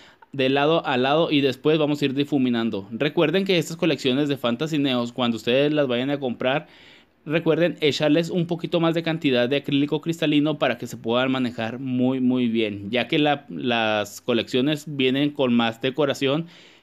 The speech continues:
que acrílico cristalino y no tienen una buena,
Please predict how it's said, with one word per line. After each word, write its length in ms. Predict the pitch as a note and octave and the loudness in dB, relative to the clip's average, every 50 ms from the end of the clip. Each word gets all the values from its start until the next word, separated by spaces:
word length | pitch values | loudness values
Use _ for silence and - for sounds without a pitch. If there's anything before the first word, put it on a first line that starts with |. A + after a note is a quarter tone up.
| _ _ | _ _
que 240 | - D3+ E3 E3+ E3+ E3+ | 0 0 0 0 0 -2
acrílico 640 | C3+ A#2 - - C3 B2+ B2+ C#3 C#3+ - D#3+ E3 | -4 -2 -2 0 0 2 2 2 0 -2 -4 -4
cristalino 580 | D#3 E3 E3 - E3+ E3 D#3+ D#3 E3+ E3+ E3 - | -4 -4 -4 0 0 2 2 2 2 0 0 0
y 140 | D3 C#3+ C#3 | 0 0 2
no 160 | C#3 C3 B2 | 0 -2 0
tienen 320 | - C#3+ C#3 C#3+ C#3+ C#3 | -2 0 0 2 0 0
una 500 | C#3 C#3 C#3 C#3+ D3 D3 D3 C#3+ C#3+ C#3 | 0 0 0 0 2 2 2 2 2 0
buena, 960 | C3 A#2+ A#2+ B2+ C3 C3+ C3 C3+ C3+ C3+ C#3+ D3 D3 C#3+ C#3 C3 B2 A2 F#2+ | -2 -2 0 0 0 0 0 0 0 0 0 2 2 2 2 0 -2 -2 -4